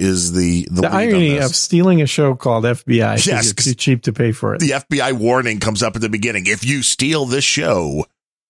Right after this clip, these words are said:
Speaker 1: it must really be good."
Speaker 2: You will end up on the show.
Speaker 1: Right. And it was interesting 'cause I had never watched it. And we were looking for something new to watch. So we've kind of been
Speaker 2: Mm-hmm.
Speaker 1: binging this. And it gets
Speaker 2: And you were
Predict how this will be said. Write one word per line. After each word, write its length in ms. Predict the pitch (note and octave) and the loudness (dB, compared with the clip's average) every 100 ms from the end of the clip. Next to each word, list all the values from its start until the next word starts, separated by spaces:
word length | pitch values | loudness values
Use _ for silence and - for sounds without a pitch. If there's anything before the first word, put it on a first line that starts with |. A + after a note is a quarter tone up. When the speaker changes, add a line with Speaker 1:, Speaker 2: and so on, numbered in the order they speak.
| - | -4
Speaker 1:
it 120 | F2 | -2
must 260 | F#2 F#2 - | 0 -2 -2
really 240 | E2 F2 | -2 0
be 140 | F2 E2+ | 0 0
good." 340 | D#2+ D#2 A#1 - - | 0 -2 -4 -6 0
Speaker 2:
You 220 | A#2+ E3 | 2 4
will 160 | D#3+ | 2
end 140 | C3+ C3+ | 2 0
up 160 | C#3 - | 0 -2
on 200 | C#3+ D3+ | -2 0
the 60 | B2 | 0
show. 360 | - G#2 G#2 A2 | 0 -2 -2 -2
Speaker 1:
Right. 400 | C#3 G3+ - - _ _ _ - | -2 -2 -6 -10 _ _ _ -6
And 120 | F3+ | -4
it 60 | F#3+ | -2
was 140 | G3+ | -2
interesting 420 | C4 C#4 - G3 | -2 -4 -4 -4
'cause 340 | F3 F#3 D3+ - | -2 -2 -2 -2
I 100 | C#3 | -2
had 140 | D3+ | -2
never 260 | C#3 D3 D#3 | -2 -2 0
watched 400 | A#2+ A#2+ A#2+ - | 2 0 0 -2
it. 140 | A#2+ | -2
And 80 | A#2+ | 0
we 60 | C3 | 0
were 80 | C3 | 2
looking 260 | D3+ D#3 | 0 0
for 100 | D3 | -2
something 380 | D3 C#3+ C3 B2 | 0 -2 -2 -2
new 340 | A2 A#2 A2 G2 _ _ _ - | 0 0 0 -2 _ _ _ -4
to 80 | A2+ | 0
watch. 340 | F#2 F#2 F#2+ | 2 2 0
So 120 | C#3 | -2
we've 160 | A#2 A2+ | -2 -2
kind 300 | D3 D#3 F#3 | -2 -2 -4
of 60 | E3+ | -2
been 120 | D3+ | -2
Speaker 2:
Mm-hmm. 220 | A#2 A2 | 0 0
Speaker 1:
binging 240 | A2 C3+ C3 | 0 -2 -2
this. 280 | C3 - - _ _ _ _ - | -2 -4 -8 _ _ _ _ -6
And 360 | C3 B2 A#2 | -2 -2 -4
it 140 | C3+ C3 | -4 -4
gets 220 | E3+ D3+ | -4 0
Speaker 2:
And 60 | D3 | 2
you 80 | C#3 | 2
were 280 | B2 A2 | 2 0